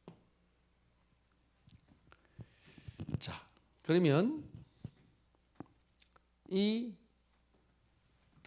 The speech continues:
다윗을 받아요. 이 렘넌트 일곱 명 가운데 다윗을 보면 이 다윗도 그랬습니다.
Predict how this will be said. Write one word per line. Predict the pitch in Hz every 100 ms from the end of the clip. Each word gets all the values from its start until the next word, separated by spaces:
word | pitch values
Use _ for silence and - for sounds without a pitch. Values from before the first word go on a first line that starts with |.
| _ _ _ _ _ _ - _ _ _ _ _ _
다윗을 | - 117 202 - 151
받아요. | 117 98 98 113 92 - _ _ _ _ - _ _ - _ -
이 | 190 196
렘넌트 | 160 185 190 180 180 170 -
일곱 | 190 170
명 | 143
가운데 | 127 123 131 170 170 95 - _ _ _
다윗을 | - 147 175 160
보면 | 127 143 147 101 - _ - _ - - _ _ _ _ _ _ - _ - - _ _ _ _ _ -
이 | 208
다윗도 | 151 135 190 185 139
그랬습니다. | 110 - 107 90